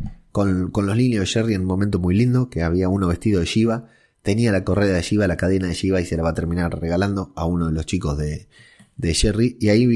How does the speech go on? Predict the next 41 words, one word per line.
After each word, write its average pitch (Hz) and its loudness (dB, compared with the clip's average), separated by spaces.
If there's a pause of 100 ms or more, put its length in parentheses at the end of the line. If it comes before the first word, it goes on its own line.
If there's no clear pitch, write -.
lo 107 2
que 104 0
me 107 2
gusta 107 0
mucho 110 0
es 110 -2
que 87 -2 (180)
Sherry 104 0
ya 104 -2
no 98 0
lo 95 0
trata 98 -2
de 87 2
jefe, - -4 (520)
sino 90 -4
que 95 0
le 87 0
dice, 98 -2
eh, 78 -8
"Ezequiel, 82 -2
¿estás - -4
seguro, 104 2
Ezequiel?". 101 0
Y 95 0
ya 87 -4
se - -4
abrazan, 95 0
ya 95 -6
son 101 -2
amigos, 92 0
ya 90 -4
son 87 -4
colegas, 90 -2 (300)
ya 95 -4
no 87 0
son 87 -2 (100)
el 85 -2
rey 90 -2
y 92 -2
su 90 -2
súbdito. 78 -2